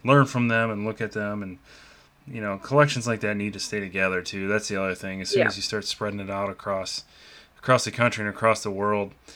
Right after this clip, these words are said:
Speaker 1: you know, who knows where they'll end up and, and whether they'll ever come back and how many times they're gonna be sold again and how they're gonna be treated. And, you know, it's just, it's just kinda nerve-wracking to think about.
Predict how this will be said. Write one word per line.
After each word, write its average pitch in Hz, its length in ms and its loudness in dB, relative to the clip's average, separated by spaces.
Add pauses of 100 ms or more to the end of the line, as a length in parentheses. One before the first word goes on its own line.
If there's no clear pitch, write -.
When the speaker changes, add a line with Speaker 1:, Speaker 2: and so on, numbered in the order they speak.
(240)
Speaker 1:
you 107 100 -6
know, 104 100 -2
who 107 160 -4
knows 101 380 -2
where 107 440 0
they'll 104 220 0
end 98 140 0
up 104 180 2
and, 95 140 -4
and 101 440 -6
whether 101 300 -2
they'll 98 240 -2
ever 101 140 -2
come 107 180 -6
back 104 380 2
and 95 100 -8
how 104 100 -6
many 104 160 -4
times 107 280 -4
they're 104 100 -6
gonna 104 140 -4
be 98 120 -6
sold 104 440 -2
again 104 420 -2
and 98 240 -6 (180)
how 113 220 -2
they're 107 100 0
gonna 104 140 -4
be 98 120 -8
treated. 101 520 -4
And, 90 160 -12 (840)
you 107 140 -8
know, 92 380 -6
it's 104 180 -10
just, - 400 -8
it's 110 320 -10
just - 240 -2
kinda 123 160 4
nerve-wracking 98 460 -2
to 90 80 -14
think 95 180 -12
about. 87 320 -10